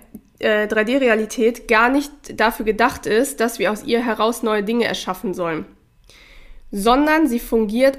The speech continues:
einfach nur als Spiegel, der uns zeigt, wie es innerlich um uns beziehungsweise um unsere Energie steht.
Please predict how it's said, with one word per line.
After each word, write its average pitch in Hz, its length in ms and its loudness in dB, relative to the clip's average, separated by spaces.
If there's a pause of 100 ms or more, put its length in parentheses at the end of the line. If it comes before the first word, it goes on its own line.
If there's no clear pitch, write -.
einfach 294 600 2
nur 269 460 4
als 214 220 -4
Spiegel, 254 760 2 (420)
der 214 180 2
uns 220 300 -4
zeigt, 240 580 2
wie 208 120 -2
es 214 140 -6
innerlich 277 720 0
um 254 240 0
uns 262 520 0
beziehungsweise 220 1120 0
um 226 240 0
unsere 214 540 0
Energie 208 760 -2
steht. - 500 -4